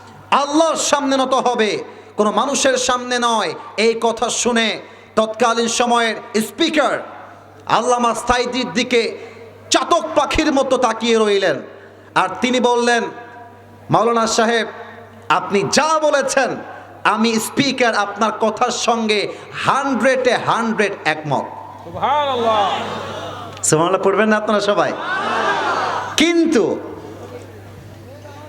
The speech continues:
Speaker 1: পার্লামেন্টের কোনো আইন এভাবেই চেঞ্জ করা যায় না। আপনাকে বিধি মোতাবেক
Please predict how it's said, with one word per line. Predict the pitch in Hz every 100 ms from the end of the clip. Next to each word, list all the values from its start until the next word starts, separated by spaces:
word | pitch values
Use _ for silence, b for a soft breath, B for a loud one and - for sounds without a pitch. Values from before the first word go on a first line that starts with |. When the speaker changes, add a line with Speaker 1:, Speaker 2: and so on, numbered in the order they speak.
| - -
Speaker 1:
পার্লামেন্টের | 226 269 269 269 262 262 254
কোনো | 254 240
আইন | 233 254
এভাবেই | 247 220 220 247 247 247
চেঞ্জ | 226 226 226
করা | 226 220
যায় | 214 202 185
না। | 151 101 - - - - - - - - - - - -
আপনাকে | 185 226 254 247
বিধি | - 226 - 269
মোতাবেক | 262 254 254 247 220